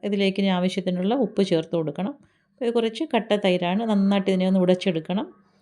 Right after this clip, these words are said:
അപ്പോൾ ആവശ്യത്തിനുള്ള ഉപ്പും കൂടി ഇതിലേക്ക് ചേർത്ത് കൊടുത്തതിന് ശേഷം നമുക്കൊന്ന് ഉടച്ചെടുക്കാം. അപ്പോൾ ഉപ്പിട്ട് കൊടുക്കുന്നുണ്ട്. ഇനി ഇത് രണ്ടും കൂടി നന്നായിട്ടൊന്ന്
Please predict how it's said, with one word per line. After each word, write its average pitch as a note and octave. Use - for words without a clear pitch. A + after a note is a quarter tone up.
അപ്പോൾ A3+
ആവശ്യത്തിനുള്ള G#3+
ഉപ്പും A3
കൂടി G#3
ഇതിലേക്ക് G3
ചേർത്ത് F#3
കൊടുത്തതിന് F#3+
ശേഷം E3+
നമുക്കൊന്ന് F#3
ഉടച്ചെടുക്കാം. F3
അപ്പോൾ G#3+
ഉപ്പിട്ട് G3+
കൊടുക്കുന്നുണ്ട്. F#3
ഇനി A3
ഇത് A#3+
രണ്ടും G3+
കൂടി G3
നന്നായിട്ടൊന്ന് F#3+